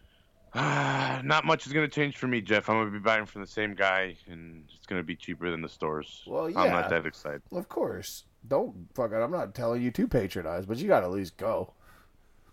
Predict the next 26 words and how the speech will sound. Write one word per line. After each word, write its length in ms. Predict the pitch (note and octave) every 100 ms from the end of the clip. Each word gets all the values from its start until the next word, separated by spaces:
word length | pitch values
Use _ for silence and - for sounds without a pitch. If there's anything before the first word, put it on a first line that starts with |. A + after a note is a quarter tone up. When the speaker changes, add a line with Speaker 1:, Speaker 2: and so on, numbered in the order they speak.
| - _ -
Speaker 1:
Man. 160 | C3 C3+
Speaker 2:
Maybe, 100 | -
maybe 200 | B2+ D3
not 200 | C3+ A2+
opening 320 | A#2+ C3+ G2+
day, 320 | F2 A2 G2 F#2+ A2 - -
but 140 | A2
you 60 | E3
gotta 160 | F#3+
at 80 | B2+
least 240 | G#2+ G2 -
go. 320 | F#2+ E2 - _
Go 220 | - D3+ D#3+
and 80 | C#3+
walk 240 | C3 B2+
in 140 | G#2+ G2
one 200 | F#2+ F2
and 80 | F2
check 200 | G#2+ G2+
it 80 |
out 320 | F2 E2+ E2+ -
and 80 | -
fucking, 520 | F2 F#2 E2+ E2+ F#2+ - - - - - - - _ - - - _ _ _ _ _ _ _ _ _ -
it's 180 | F#2+ -
worth 220 | D2 -
it. 120 | -